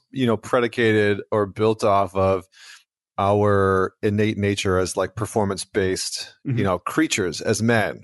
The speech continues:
Speaker 1: right? So it's like, okay, the goal is to get the relationship. Boom, relationship done. Okay, the goal is to, you know, get married. Boom, the marriage happens. And then we kind of, like, rest back on our laurels. So I, I, I appreciate,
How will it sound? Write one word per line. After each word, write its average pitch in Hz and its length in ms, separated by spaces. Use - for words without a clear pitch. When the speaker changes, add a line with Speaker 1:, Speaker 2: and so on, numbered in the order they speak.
Speaker 1:
right? 107 240
So 123 80
it's 104 80
like, 113 100
okay, 131 240
the 98 120
goal 147 420
is 131 240
to 107 140
get 123 120
the 117 80
relationship. 107 520
Boom, 117 260
relationship 101 580
done. 95 240
Okay, 156 220
the 120 100
goal 143 460
is 123 280
to, 117 300
you 117 80
know, 107 140
get 117 300
married. 104 360
Boom, 113 380
the 110 100
marriage 110 380
happens. 104 460
And 110 100
then 110 80
we 104 80
kind 147 160
of, 107 140
like, 104 180
rest 101 300
back 98 280
on 95 120
our 90 100
laurels. 92 480
So 101 240
I, 113 120
I, 123 180
I 107 100
appreciate, 110 600